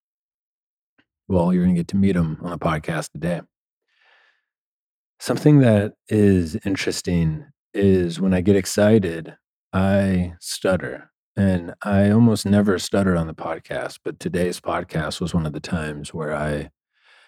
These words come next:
I don't know if you guys notice it, but I definitely notice it because the experience of a stutter for me is interesting. It's that I can feel it coming. And it's almost like there's, like, a seizure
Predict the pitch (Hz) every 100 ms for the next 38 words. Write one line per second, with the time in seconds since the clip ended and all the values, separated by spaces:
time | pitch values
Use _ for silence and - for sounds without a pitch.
0 | _ _ 117 143 160 110 110 135 135 131
1 | 107 120 120 113 127 117 101 95 90 90
2 | 90 90 87 87 87 80 82 - 80 -
3 | - - 95 87 - 92 - - 131 143
4 | 120 95 90 78 - 95 85 76 71 -
5 | _ _ _ - 101 104 101 82 76 -
6 | _ _ - 110 98 85 78 - - 92
7 | - 85 - - 62 65 - - 92 87
8 | - - 95 78 76 - - 87 - 117
9 | 117 120 - - 98 85 73 73 _ _
10 | _ _ _ _ _ _ _ _ - 95
11 | 90 113 113 110 - 107 98 - 98 90
12 | 95 85 82 - 104 101 90 87 73 69
13 | -